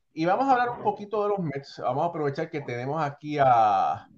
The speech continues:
eh, a Ulises con nosotros, directamente desde Venezuela. Eh, Ulises, esto no es secreto, no es secreto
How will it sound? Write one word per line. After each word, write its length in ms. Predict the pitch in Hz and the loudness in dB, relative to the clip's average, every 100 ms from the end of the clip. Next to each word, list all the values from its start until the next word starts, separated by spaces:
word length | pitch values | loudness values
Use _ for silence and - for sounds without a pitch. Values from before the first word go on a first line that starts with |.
| _ - - - - _ | _ -20 -20 -20 -20 _
eh, 320 | - 123 117 117 | -10 -6 -4 0
a 100 | 156 | 2
Ulises 460 | 175 131 - 156 | 2 -2 -6 -12
con 140 | - 156 | -10 -8
nosotros, 420 | 147 131 117 165 - _ _ | -6 -6 -6 -10 -14 _ _
directamente 800 | 113 113 - 139 139 143 143 143 | -8 -8 0 0 0 -2 -2 -2
desde 220 | 131 139 | 0 -2
Venezuela. 580 | 151 170 - 117 135 - _ _ _ _ _ _ _ | -2 -4 -4 -4 -6 -10 _ _ _ _ _ _ _
Eh, 380 | - 147 147 - - - - | -4 -2 -2 -4 -10 -18 -4
Ulises, 320 | 208 254 226 | -2 0 -4
esto 220 | - 208 | -4 -6
no 160 | 185 214 | -2 0
es 80 | 254 | 0
secreto, 840 | - 226 180 165 165 156 95 101 - | 0 -2 -2 0 0 -2 -6 -12 -12
no 120 | 147 | -6
es 60 | 165 | -4
secreto 560 | 175 143 127 123 123 | -4 -4 -4 -6 -10